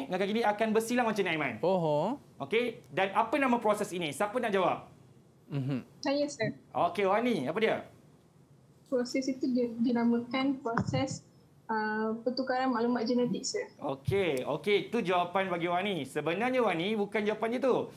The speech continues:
Speaker 1: Proses
Speaker 2: Mhm.
Speaker 1: ni adalah proses pindah silang.
Speaker 2: Oh,
Speaker 1: Okey?
Speaker 2: pindah silang.
Speaker 1: Pindah silang.
Speaker 2: Mhm.
Speaker 1: Dan apa dia punya fungsi, iaitu pertukaran maklumat genetik. Faham tak, Wani?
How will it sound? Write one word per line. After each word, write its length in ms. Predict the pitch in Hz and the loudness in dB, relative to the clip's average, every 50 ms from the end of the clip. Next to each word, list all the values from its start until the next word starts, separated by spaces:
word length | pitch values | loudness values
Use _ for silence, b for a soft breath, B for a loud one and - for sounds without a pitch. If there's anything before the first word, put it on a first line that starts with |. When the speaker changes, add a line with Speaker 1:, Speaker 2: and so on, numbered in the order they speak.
| B B B B | B B B B
Speaker 1:
Proses 300 | - 151 175 190 151 226 | 0 2 4 4 4 4
Speaker 2:
Mhm. 60 | 240 | 2
Speaker 1:
ni 60 | 254 247 | 2 2
adalah 200 | 226 196 202 196 | 2 2 2 2
proses 300 | - 175 175 175 202 208 | 2 0 0 0 0 -2
pindah 480 | 208 - 180 170 160 156 180 226 262 269 | -2 -2 -2 0 2 4 4 4 4 2
silang. 560 | 247 - 254 262 254 262 220 175 135 117 110 - - - - - - - - - | 0 -2 -2 2 4 4 4 4 2 0 -4 -8 -12 -18 -20 -20 -20 -20 -6 0
Speaker 2:
Oh, 180 | - 147 175 175 | 2 4 4 4
Speaker 1:
Okey? 140 | 165 226 170 | 4 4 2
Speaker 2:
pindah 220 | 180 190 196 165 - | 4 4 2 0 0
silang. 320 | - - 190 190 165 127 - | 0 2 2 2 2 0 -2
Speaker 1:
Pindah 380 | - 254 262 247 254 262 254 240 | -4 -2 0 2 2 2 2 2
silang. 420 | 240 - 208 185 170 160 143 - 165 | 0 -2 -2 0 2 2 4 4 2
Speaker 2:
Mhm. 200 | 165 175 147 120 113 - | 2 0 0 -2 -4 -4
Speaker 1:
Dan 200 | - 160 180 185 - | 0 0 0 0 0
apa 380 | - 165 190 - - 262 285 277 | 0 0 -2 0 2 2 4 4
dia 140 | 262 247 196 | 4 2 0
punya 160 | 202 226 - | -2 -2 -2
fungsi, 340 | - 202 208 196 202 254 240 | -2 -2 -2 -2 -2 -2 0
iaitu 300 | 202 190 190 185 220 214 | 0 -2 -2 -2 -4 -4
pertukaran 420 | 190 180 156 170 - 175 180 185 | -4 -4 -4 -4 -2 -2 -2 0
maklumat 260 | 175 165 170 170 170 | 0 -2 -2 -2 -2
genetik. 380 | 151 160 160 160 160 165 156 131 | -2 -2 -4 -2 -2 -4 -4 -2
Faham 240 | - 214 226 240 240 | 0 0 0 2 2
tak, 80 | 247 240 | 2 2
Wani? 380 | 240 220 214 226 254 302 415 | 2 2 2 0 0 -2 -2